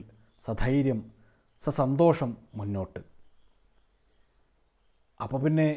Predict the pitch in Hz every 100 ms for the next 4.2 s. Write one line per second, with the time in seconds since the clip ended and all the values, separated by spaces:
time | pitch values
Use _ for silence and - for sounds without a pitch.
0 | - _ _ _ _ - - 135 151 180
1 | 180 170 156 139 135 - 131 131 _ -
2 | 110 113 120 131 120 107 98 101 - -
3 | _ _ _ _ _ _ _ _ _ _
4 | 110 127